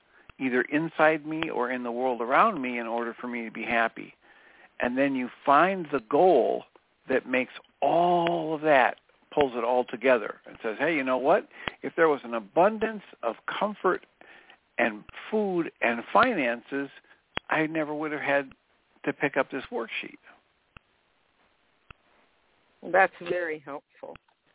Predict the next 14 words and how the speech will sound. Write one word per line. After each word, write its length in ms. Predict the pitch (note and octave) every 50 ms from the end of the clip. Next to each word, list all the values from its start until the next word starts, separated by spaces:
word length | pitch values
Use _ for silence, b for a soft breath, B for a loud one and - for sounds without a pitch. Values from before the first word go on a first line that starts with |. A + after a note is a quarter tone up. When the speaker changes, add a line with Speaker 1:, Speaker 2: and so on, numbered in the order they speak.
| _ _ _ _ _ _ _ _ _ _ _ _ _ _ - - _ _ _ _ _ _ _ _ _ _ _ _ _ _ _ _ _ _ _ _ _ - - _ _ _ _ _ _ _ _ _ _ _ _ _ _ _ _ _ _ _ _ - - _ _ _ _ _ _ _ _ _ _ _ _ _ _ _ _ _ _ - -
Speaker 2:
I 40 | F#3
wonder 420 | F#3+ G3 G#3+ A#3+ C4 C4+ B3 A#3
if 80 | A3+ G#3+ _ -
the 80 | F#3 -
confusion 760 | - F#3+ F3+ F3 - _ G#3 G#3 A3 A3 G#3 - G3 F3+ F3
is 140 | F3 E3+ - -
not 260 | F#3 F3+ F3 - - - _ _ - G3+ - - - - - - -
so 120 | - F#3+ F#3
much, 260 | F3+ F3+ F3 E3 - - - b b b b b b _ _ - - _ _ _ -
it, 140 | G#3+ G#3+ - -
it 240 | G#3+ A3 G#3 G3
is 180 | A3+ A#3+ B3 A3 -
a 60 | A3+
resistance 800 | G#3 F#3+ G3 F#3+ F3+ F3 G3+ A3 A3+ - - _ F3 E3 C#3+